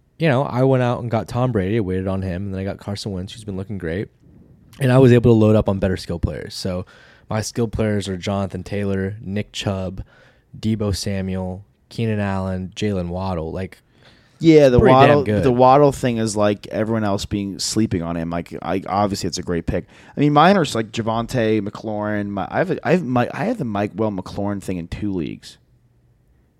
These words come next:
Speaker 2: and I've, I have the Mike, Will, McLaurin,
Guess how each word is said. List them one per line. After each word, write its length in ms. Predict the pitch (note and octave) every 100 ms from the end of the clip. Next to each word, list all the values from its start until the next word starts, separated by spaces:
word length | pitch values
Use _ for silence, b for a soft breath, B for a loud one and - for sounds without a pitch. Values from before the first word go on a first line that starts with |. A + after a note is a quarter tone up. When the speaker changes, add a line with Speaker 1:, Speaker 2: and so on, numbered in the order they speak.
| _ A#2+
Speaker 2:
and 160 | A#2+
I've, 180 | A#2 G#2 b b b b b b _ _ -
I 140 | D3
have 300 | F3 C#3 B2+
the 120 | C3
Mike, 340 | B2+ A#2+ C3 -
Will, 480 | B2 A#2+ C#3 D#3 - -
McLaurin, 680 | A2+ - - A#2+ A#2+ A#2